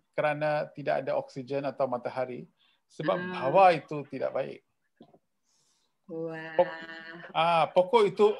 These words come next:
Speaker 1: pohon itu begitu sensitif kepada bawah. Itu sebab orang, kalau kita lihat orang yang selalu tanam, eh, ah, pokok, kalau ada orang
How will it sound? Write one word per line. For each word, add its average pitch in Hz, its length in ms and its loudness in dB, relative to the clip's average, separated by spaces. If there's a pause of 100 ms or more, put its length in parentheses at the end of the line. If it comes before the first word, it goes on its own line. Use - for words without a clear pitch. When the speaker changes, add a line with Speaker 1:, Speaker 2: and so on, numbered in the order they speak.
(120)
Speaker 1:
pohon 185 340 6
itu 190 220 0
begitu 170 380 0
sensitif 175 640 -2
kepada 151 340 0
bawah. 139 220 6
Itu 170 160 -4
sebab 202 380 2
orang, 180 340 6 (380)
kalau 180 360 8
kita 180 240 -4
lihat 175 440 4
orang 160 400 6
yang 151 100 0
selalu 147 420 0
tanam, 139 460 2
eh, 160 120 -4 (380)
ah, 117 280 4
pokok, 127 580 0 (320)
kalau 202 260 6 (160)
ada 185 260 4
orang 226 240 6